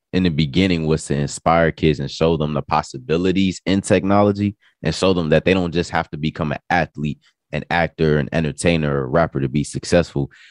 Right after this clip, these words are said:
But now we're more so focused on training kids to pipeline them into job opportunities in the tech space.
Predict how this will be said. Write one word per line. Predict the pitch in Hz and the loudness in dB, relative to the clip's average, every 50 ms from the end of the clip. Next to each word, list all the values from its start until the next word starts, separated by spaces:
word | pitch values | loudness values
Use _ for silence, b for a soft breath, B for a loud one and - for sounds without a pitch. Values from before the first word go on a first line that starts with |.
| b b b - | b b b -2
But | 82 82 82 | 0 0 2
now | 92 101 107 104 | 2 2 2 4
we're | 98 95 90 | 4 2 2
more | 85 92 90 90 87 | 2 2 2 2 2
so | - 90 85 | 2 0 -2
focused | - - 85 85 - - 82 - - | 0 2 0 0 0 -2 -8 -2 -2
on | 78 78 73 | 0 -2 -2
training | - - 85 85 82 78 76 73 69 | -2 0 0 0 0 -2 -6 -8 -6
kids | - - 80 78 73 - | 0 2 2 2 2 -2
to | - 71 | -8 -10
pipeline | - - 78 76 73 - - 73 73 71 71 | -6 -2 -2 -2 -2 -2 -4 -4 -4 -4 -4
them | 71 71 69 69 | -4 -6 -6 -8
into | 67 64 58 | -8 -10 -8
job | - 73 76 78 73 65 65 | -4 -2 0 0 0 -2 -6
opportunities | 62 62 - 67 - - 73 71 65 65 64 64 64 58 | -8 -10 -10 -12 -12 -10 -8 -6 -6 -4 -2 -2 -4 -2
in | 62 62 | -4 -6
the | 60 62 | -6 -4
tech | - - 71 - - | -2 -2 -2 -2 -2
space. | - - - - - - - | -10 -12 -10 -10 -10 -16 -20